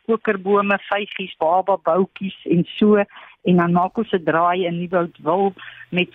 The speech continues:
sy, ehm, mooi oranje katsterte. Dit is die bulk capital van die wêreld. <laughs> En dan doen ons 'n draaitjie daar by die Sand en Strandveld. Ons is mos Weskus en hy het mos al die pragtige sandlelies,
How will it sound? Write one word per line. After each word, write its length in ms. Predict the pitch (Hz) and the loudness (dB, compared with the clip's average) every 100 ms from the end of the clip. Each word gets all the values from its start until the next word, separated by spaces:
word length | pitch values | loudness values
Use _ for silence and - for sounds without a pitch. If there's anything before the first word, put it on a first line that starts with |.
| - | -8
sy, 360 | 185 156 156 160 | -4 0 0 -2
ehm, 300 | - 151 156 | 0 -2 0
mooi 320 | 165 190 196 180 | 0 2 2 2
oranje 500 | 170 151 160 165 160 - | 2 0 0 -2 -4 -6
katsterte. 1000 | 165 - - - 165 147 143 - 147 143 - | -8 -8 -14 -6 -4 -2 -4 -2 -2 -2 -6
Dit 260 | 190 190 | -6 -4
is 60 | 175 | -2
die 180 | 160 160 - | 0 -2 -2
bulk 320 | 156 165 - | -2 -2 -8
capital 560 | - 160 - 165 160 156 | -6 -6 -8 -6 -4 -4
van 160 | - 160 | -4 -4
die 100 | 160 | -2
wêreld. 640 | 147 147 160 165 214 - - - - | 2 2 2 2 0 -2 -4 -6 -2
<laughs> 200 | 330 285 | 0 0
En 220 | 185 185 | 2 2
dan 320 | 170 180 220 233 | 2 -2 0 -2
doen 300 | 247 247 247 | 0 2 2
ons 340 | - 226 226 | 2 0 2
'n 100 | 233 208 | 0 0
draaitjie 540 | 185 196 214 - 233 | 0 0 0 -4 -4
daar 200 | 202 202 | 0 0
by 100 | 208 | 0
die 160 | 208 - | -6 -6
Sand 220 | 226 226 220 | -6 -6 -4
en 140 | 202 190 | -4 -6
Strandveld. 920 | - 277 285 262 - - 262 254 247 - | -6 -2 0 0 -2 -2 0 0 -4 -10
Ons 180 | 208 - | -10 -6
is 160 | 220 | -4
mos 240 | 226 208 175 | 0 0 0
Weskus 600 | 180 180 - - 196 - - - - - | -2 -2 -6 -4 -4 -4 -16 -20 -16 -2
en 160 | 175 165 | 0 2
hy 180 | 160 202 | 2 0
het 120 | 196 | 0
mos 180 | 190 185 | -4 -2
al 160 | 202 | -4
die 140 | 196 196 | -4 -4
pragtige 720 | - 185 - - 185 - 180 - - - _ - | -2 -2 -4 -6 -6 -2 -2 -2 -16 -20 _ -8
sandlelies, 920 | 220 190 185 180 180 180 170 175 170 | -4 -2 -4 -2 2 2 2 -2 -4